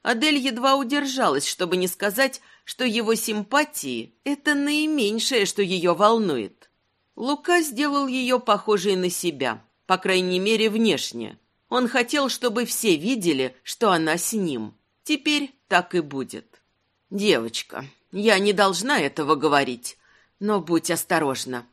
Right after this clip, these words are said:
Не стоит забывать, кто такой Лука на самом деле. Не жди увидеть свет там,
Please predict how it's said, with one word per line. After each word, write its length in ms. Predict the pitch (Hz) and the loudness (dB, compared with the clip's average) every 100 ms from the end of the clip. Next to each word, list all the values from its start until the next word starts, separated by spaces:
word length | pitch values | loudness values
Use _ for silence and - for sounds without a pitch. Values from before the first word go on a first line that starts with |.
| _ | _
Не 200 | 240 226 | 0 2
стоит 420 | - - 170 147 | 2 4 4 2
забывать, 560 | 165 151 160 208 233 - _ | -2 0 2 2 0 -8 _
кто 300 | - - 254 | -8 0 0
такой 380 | 247 165 - 180 | 2 0 2 2
Лука 340 | 175 180 233 | 0 0 0
на 140 | 196 160 | 2 0
самом 440 | - 170 170 175 | 2 0 2 -2
деле. 480 | 147 156 123 117 117 _ _ - | 0 0 0 -4 -10 _ _ -6
Не 240 | 269 269 | -2 0
жди 400 | 220 196 147 147 | -2 -4 -2 0
увидеть 520 | - 175 170 143 165 | 0 -2 -2 -4 -4
свет 480 | - 175 165 - _ | -4 0 0 -2 _
там, 320 | 226 202 180 | 0 2 0